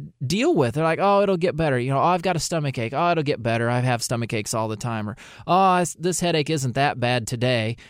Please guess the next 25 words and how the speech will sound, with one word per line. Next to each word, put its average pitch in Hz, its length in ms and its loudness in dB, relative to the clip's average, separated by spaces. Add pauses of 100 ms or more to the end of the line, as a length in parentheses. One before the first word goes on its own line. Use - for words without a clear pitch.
(140)
"How 143 120 0
many 220 140 2
headaches 220 320 2
do - 100 -6
you 220 100 2
have 277 260 0
in 180 60 2
a 139 40 2
week?" 117 300 -2
"Oh, 190 340 4
I 131 160 2
don't 165 120 2
know. 139 160 0
I 170 80 2
have 165 180 -2
one 170 360 0
or 156 140 4
two 185 260 2
every 185 200 0
single 196 320 -2
day." 202 300 0 (380)
Headaches 233 460 4
are 180 120 2
not 180 260 2
normal. 165 480 2